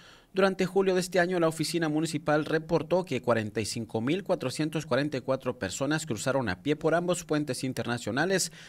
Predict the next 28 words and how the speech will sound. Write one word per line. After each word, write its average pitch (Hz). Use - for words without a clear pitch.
superando 160
la 135
cifra 147
de 135
treinta 123
y 113
seis 107
mil 160
novecientos 151
veintiuno 143
que 170
lo 175
hicieron 147
el 123
año 135
pasado 123
en 113
el 104
mismo 113
periodo, 147
es 170
decir, 180
cinco 196
mil 196
quinientos 156
veintitrés 135
individuos 113
más. 185